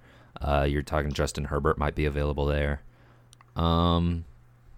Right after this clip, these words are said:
I'm gonna go with an offensive tackle. I'll say Andrew Thomas. I'll say Andrew Thomas at left tackle just to switch it up, um, because I think that would be a really solid addition,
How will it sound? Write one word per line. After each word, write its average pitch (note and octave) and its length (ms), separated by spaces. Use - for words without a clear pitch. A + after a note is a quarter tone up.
I'm C#2 60
gonna G#2+ 180
go F#2 80
with E2+ 100
an E2+ 80
offensive D#2+ 340
tackle. D2+ 240
I'll D#2 80
say E2 160
Andrew D2 300
Thomas. C#2+ 540
I'll - 100
say F2+ 140
Andrew D#2 260
Thomas D2+ 300
at D2 60
left D2 180
tackle D#2 220
just A#2 160
to - 60
switch - 260
it E2 100
up, D#2 260
um, D2+ 540
because F#2+ 280
I G2+ 80
think A2+ 160
that F#2+ 80
would F#2+ 120
be F#2 100
a F2 60
really F2 320
solid D#2+ 360
addition, D#2+ 460